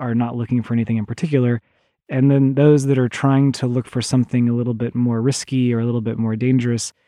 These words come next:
start to find places online where they are sought out. And so our view is that these places that are before then a place where you could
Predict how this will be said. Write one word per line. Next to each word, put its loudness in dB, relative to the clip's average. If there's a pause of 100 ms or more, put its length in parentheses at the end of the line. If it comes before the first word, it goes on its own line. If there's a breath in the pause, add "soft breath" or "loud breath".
(180)
start -2
to -2
find 0
places -2
online 2
where -2 (400)
they 0
are -2
sought -6
out. -12 (420)
And 2
so 0 (300)
our 4
view 4
is 0
that -2
these 2
places -2
that -2
are 0 (460)
before 4
then -2 (580)
a -4
place 2
where 2
you 2
could 0